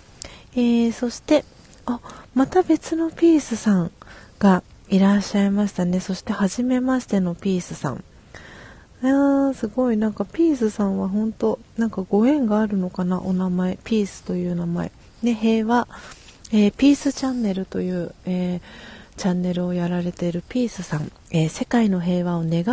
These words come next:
う、えー、使者という、えー、ことで、えー、豚さんの、えー、絵文字がついています。えー、はじめまして。えー、ピースさんフォローさせていただきます。あー、嬉しい。皆さん続々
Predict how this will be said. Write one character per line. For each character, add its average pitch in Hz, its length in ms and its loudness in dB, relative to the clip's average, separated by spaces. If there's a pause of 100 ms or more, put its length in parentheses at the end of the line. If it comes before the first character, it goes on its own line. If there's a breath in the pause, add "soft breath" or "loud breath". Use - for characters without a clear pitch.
う、 220 160 0 (380 loud breath)
え 170 380 2
ー、 - 20 -6
使 - 200 -4
者 175 220 -2
と 165 200 -6
い 165 440 -2
う、 175 60 -2 (360 loud breath)
え 170 200 4
ー、 - 60 -10
こ 175 140 -8
と 160 180 -8
で、 180 260 2 (760)
え 190 200 0
ー、 170 40 -6
豚 202 280 -2
さ 214 180 -2
ん 208 140 0
の、 208 220 -2 (100)
え 185 220 0
ー、 - 20 0
絵 180 60 0
文 185 160 0
字 196 140 -2
が 190 140 0
つ - 200 -8
い 196 80 -2
て 185 140 -4
い 175 100 -2
ま 196 240 2
す。 - 140 -12 (560 loud breath)
え 190 520 4
ー、 - 20 2
は 180 120 0
じ 208 140 -2
め 214 160 4
ま 226 180 2
し - 100 -10
て。 190 240 2 (200)
え 180 140 2
ー、 - 60 -6
ピ 220 180 -2
ー - 20 -2
ス 202 160 -4
さ 185 180 -2
ん 180 80 -2
フ 220 160 -6
ォ - 20 -4
ロ 208 120 -2
ー 196 40 -2
さ 190 120 -4
せ 202 160 -4
て 226 160 -4
い 220 60 -2
た 233 140 -4
だ 226 140 -4
き 233 140 -6
ま 233 240 0
す。 - 140 -14 (720 loud breath)
あ 254 640 -2
ー、 240 60 -2
嬉 233 220 -2
し 233 300 0
い。 220 160 -6
皆 233 240 0
さ 233 180 0
ん 214 80 2
続 214 280 -4
々 240 140 -4